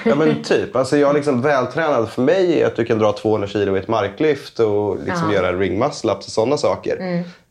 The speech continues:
Speaker 1: Men det är nog inte där som jag tror de här studierna har bedömt det på.
Speaker 2: Nej.
Speaker 1: Så vad innebär, är det att springa milen på femtio minuter? Är det att faktiskt kunna springa två kilometer?
Speaker 2: Om man tänker så här, väl, om, om en, eh,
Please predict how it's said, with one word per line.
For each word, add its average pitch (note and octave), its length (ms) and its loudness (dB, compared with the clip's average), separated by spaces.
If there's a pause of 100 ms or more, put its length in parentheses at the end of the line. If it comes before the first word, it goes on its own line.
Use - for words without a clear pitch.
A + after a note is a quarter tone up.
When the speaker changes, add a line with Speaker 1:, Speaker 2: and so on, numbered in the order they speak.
(160)
Speaker 1:
Men A#2+ 300 2
det B2 80 2
är B2 40 2
nog C#3+ 120 4
inte C#3 280 0
där A#2+ 500 0
som B2 160 -2
jag A2+ 100 4
tror A#2 120 2
de G#2+ 60 0
här G#2+ 100 0
studierna G#2 360 0
har G2+ 100 0
bedömt B2 380 0
det G#2+ 80 -6
på. - 220 -4 (180)
Speaker 2:
Nej. F#3 100 -6
Speaker 1:
Så B2+ 80 2
vad C3 300 2
innebär, A#2+ 340 0
är G#2 320 0
det B2 80 2
att B2 60 -2
springa B2 280 0
milen A#2+ 420 0
på E3+ 60 -12
femtio E3 360 -4
minuter? D#3+ 680 0
Är B2 160 2
det A#2+ 260 0 (220)
att A2+ 120 -2
faktiskt G#2 360 -4
kunna G2 260 0
springa F#2+ 320 -2
två G2 240 -4
kilometer? D3 880 -2 (1500)
Speaker 2:
Om F#3+ 120 -6
man F#3 120 -2
tänker F3 220 -4
så F3 100 -4
här, D#3+ 260 -2 (100)
väl, F3+ 500 0
om, G3 260 -4 (320)
om G3 200 -4
en, F#3+ 240 -4
eh, F3+ 320 -4